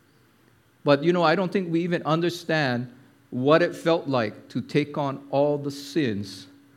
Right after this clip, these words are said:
of every one of us, because he's outside of time and space, past, present, and future ones, 'cause he knows already what we are gonna choose. But that's why we don't choose to sin lightly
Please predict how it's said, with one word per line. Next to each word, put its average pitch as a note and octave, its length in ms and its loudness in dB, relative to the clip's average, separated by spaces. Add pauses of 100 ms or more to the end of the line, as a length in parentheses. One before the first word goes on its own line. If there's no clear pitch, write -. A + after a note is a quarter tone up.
(220)
of B2+ 180 -6
every C#3 300 0
one C#3 200 -4
of B2+ 140 -6
us, G2 380 -10 (400)
because C#3 300 2
he's D3 120 -2
outside D#3 420 2
of D#3 80 -2
time D#3 200 0
and D3+ 100 -4
space, D3+ 380 -4 (240)
past, E3+ 320 2
present, E3+ 320 -2
and B2+ 160 -10
future A2+ 380 -8
ones, G#2+ 420 -14 (440)
'cause C3 140 -8
he C3 120 -6
knows C#3 520 -4
already C3 360 -2
what A#2+ 200 -6
we C3+ 140 -6
are C#3 80 -4
gonna D#3 260 -10
choose. A#3+ 540 -12 (960)
But D3+ 100 -2
that's F3 280 4
why G3 180 2
we D#3+ 160 -2
don't E3 200 -4
choose G3 280 -6
to D#3 100 -6
sin D3 320 -6
lightly G3 520 -2